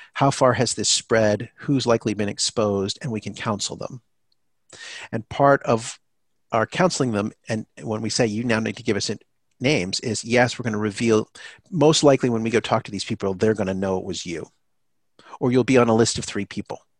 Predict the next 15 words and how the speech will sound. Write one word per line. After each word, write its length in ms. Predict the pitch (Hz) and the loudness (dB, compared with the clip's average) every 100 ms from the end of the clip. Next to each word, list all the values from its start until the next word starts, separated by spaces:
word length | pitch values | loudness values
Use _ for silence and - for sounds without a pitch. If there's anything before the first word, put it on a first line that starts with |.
| _ _ - | _ _ -6
that 120 | 107 | -4
they 80 | 101 | -4
think 200 | 98 107 | -4 -6
it 80 | |
might 140 | 101 90 | -6 -6
have 60 | |
come 160 | - 85 | -6 -8
from. 200 | - - _ _ _ _ - - - | -10 -16 _ _ _ _ -20 -18 -6
But 100 | 147 | 0
we're 80 | 143 | 4
not 160 | 170 - | 4 4
sharing 240 | 214 190 | 2 2
with 120 | 143 | 2
anybody 260 | 131 104 98 | 2 0 -2
else. 400 | - - - | -2 -6 -8